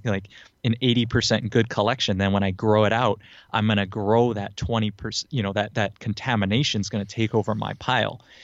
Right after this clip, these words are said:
It's not the case. Usually the good ones, the beneficial ones under ideal conditions will dominate, and in later propagation stages of I M O,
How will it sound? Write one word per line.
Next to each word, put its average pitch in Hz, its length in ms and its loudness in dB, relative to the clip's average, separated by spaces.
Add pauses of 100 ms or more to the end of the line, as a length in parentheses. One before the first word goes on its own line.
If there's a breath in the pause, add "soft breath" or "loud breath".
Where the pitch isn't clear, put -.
(140)
It's 117 160 -2
not 139 200 2
the 107 100 0
case. - 380 -4 (380 soft breath)
Usually 139 520 6
the 104 100 2
good 127 320 4
ones, 95 300 2
the 104 100 -2
beneficial 110 720 0
ones 98 360 -2
under 104 400 -2 (140)
ideal 110 460 2
conditions 104 840 0 (340 loud breath)
will 107 420 6
dominate, 117 640 2
and 107 140 -2
in 95 140 -4
later 113 440 0
propagation 113 800 -2
stages 107 580 -2
of 139 220 2
I 104 160 2
M 98 160 0
O, 95 200 -2